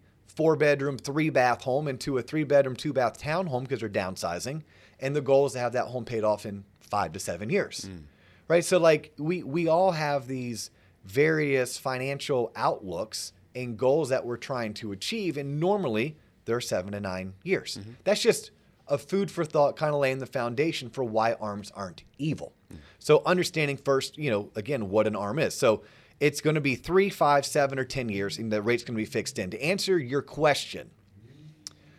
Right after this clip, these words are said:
Speaker 1: a good rule of thumb is that if you're only fixing your rate in for three years, that rate should be lower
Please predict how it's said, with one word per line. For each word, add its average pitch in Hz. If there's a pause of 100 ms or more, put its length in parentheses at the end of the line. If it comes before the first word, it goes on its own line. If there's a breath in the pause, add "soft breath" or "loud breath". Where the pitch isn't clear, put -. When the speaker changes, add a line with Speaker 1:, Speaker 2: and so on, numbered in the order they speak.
(280 loud breath)
Speaker 1:
a 139
good 151
rule 170
of 120
thumb 110
is 120
that 127
if 127
you're 131
only 180
fixing 185
your 156
rate 147
in 139
for 131
three 143
years, 98
that 117
rate 135
should 139
be 120
lower 131